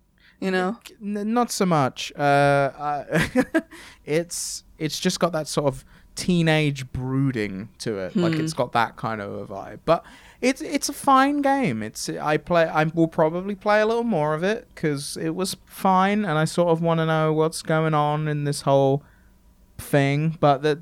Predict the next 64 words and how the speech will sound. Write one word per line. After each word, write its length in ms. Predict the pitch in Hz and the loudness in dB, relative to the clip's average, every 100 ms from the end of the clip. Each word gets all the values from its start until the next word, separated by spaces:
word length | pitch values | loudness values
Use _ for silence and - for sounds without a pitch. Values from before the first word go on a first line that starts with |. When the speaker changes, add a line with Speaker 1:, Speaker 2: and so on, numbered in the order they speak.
| 180 | -6
Speaker 2:
you 140 | 202 208 | -4 0
know, 340 | 151 151 170 - _ _ _ - | 2 0 -2 -8 _ _ _ -14
it's 160 | - | -12
fine. 460 | - 170 147 110 110 - | -4 0 0 -2 -8 -8
Like 160 | 143 143 | -6 -2
you 60 | |
say, 140 | 156 151 | 2 4
I 140 | 123 | 4
was 120 | 120 | 2
like, 140 | 127 117 | 2 0
I 20 | |
played 300 | - 143 143 | 0 2 2
it, 40 | 143 | 0
and 100 | 131 | -2
I 80 | 123 | -4
was 120 | 127 | -2
like, 160 | 113 120 | -2 2
"That 260 | 139 143 | 0 0
is 440 | 120 123 123 - - _ - _ _ _ _ | -2 -4 -6 -10 -14 _ -20 _ _ _ _
acceptable." 800 | 117 117 - 104 - 92 85 95 - - | -8 -6 -2 -2 -4 -8 -8 -8 -12 -4
I 40 | |
Speaker 1:
Wow, 220 | 170 160 | -2 0
Speaker 2:
would 100 | 160 | 0
Speaker 1:
way 140 | 151 214 | 2 4
to 240 | 220 185 - | 4 2 -2
make 180 | 190 202 | -6 -4
a 100 | 180 | -6
stand 520 | - - 185 190 175 | -6 -4 -4 -4 -4
in 60 | |
the 120 | 170 170 | -6 -8
industry. 560 | 175 185 - 160 190 _ _ _ - | -8 -8 -6 -6 -8 _ _ _ -10
That's 160 | 202 - | -6 -2
the 60 | |
Speaker 2:
That's 180 | 127 120 | 0 2
Speaker 1:
mo-, 100 | 165 | 4
Speaker 2:
me. 0 | |
Speaker 1:
that's 200 | 165 156 | 4 4
the 100 | 247 | 2
boldest 580 | 180 208 202 202 220 - | 2 2 0 -2 -4 -2
thing 260 | 220 196 196 | 0 0 0
I 100 | 233 | -4
think 240 | 190 196 | -8 -10
you 80 | 196 | -10
can 140 | 165 | -8
say 200 | 160 190 | -6 -4
right 180 | 180 160 | -4 -6
now. 220 | 175 160 - | -8 -10 -14
"I 40 | |
played 220 | - 302 | -8 -6
a 40 | 254 | -4
game 200 | 262 220 | -6 -6
and 80 | 196 | -6
it 60 | |
was 140 | 208 196 | -8 -6
all 140 | 190 | -4
right." 340 | 190 190 - - _ _ _ _ | -4 -4 -6 -12 _ _ _ _
No 160 | 185 175 | 0 2
Speaker 2:
It 40 | |
was 80 | 185 | 4
Speaker 1:
one 100 | 175 | 2
Speaker 2:
fine. 100 | 160 | 4
Speaker 1:
does 180 | 160 180 | 4 2
this, 240 | 170 165 - | 0 -4 -6
Chris. 480 | - 165 170 - | -4 -4 -6 -10